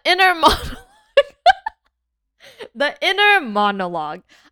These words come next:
I think I might have it because I think before I speak, right? So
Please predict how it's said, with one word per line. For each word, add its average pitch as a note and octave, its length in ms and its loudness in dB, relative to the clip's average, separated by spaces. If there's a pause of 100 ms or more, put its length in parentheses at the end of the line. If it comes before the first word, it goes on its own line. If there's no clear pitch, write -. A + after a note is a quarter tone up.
I B3 80 0
think F#4 320 -10
I B3 140 -2
might G#3+ 360 -8
have G3 380 -12
it C#4+ 180 -8
because B3 320 -8
I A#3+ 120 -6
think - 380 -12
before A3+ 380 -8
I G3+ 60 -10
speak, - 480 -12 (880)
right? A3 340 -2 (260)
So - 280 -4